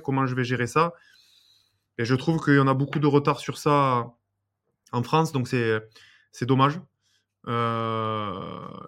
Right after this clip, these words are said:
et c'est aussi, euh, de la faute du joueur, euh, de se prendre en main. Il y a beaucoup de dispositifs qui existent aussi. On peut adapter les horaires, on peut adapter plein de choses. Pour aussi,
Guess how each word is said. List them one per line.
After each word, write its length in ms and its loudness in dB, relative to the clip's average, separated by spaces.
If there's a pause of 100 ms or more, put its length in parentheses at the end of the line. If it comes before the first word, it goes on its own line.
et 100 -2
c'est 240 -2
aussi, 560 0
euh, 180 0
de 120 -2
la 100 2
faute 240 -2
du 180 -4
joueur, 460 0
euh, 460 -2 (400)
de 360 0
se 160 -6
prendre 340 0
en 60 2
main. 300 -2 (140)
Il 80 -6
y 20 2
a 60 0
beaucoup 260 -4
de 60 -2
dispositifs 600 -6
qui 100 -4
existent 400 -6
aussi. 340 -4
On 100 -2
peut 80 -4
adapter 300 -2
les 160 0
horaires, 360 0
on 100 -6
peut 80 -4
adapter 260 -4
plein 160 -4
de 100 0
choses. 320 -4 (640)
Pour 180 -6
aussi, 240 -2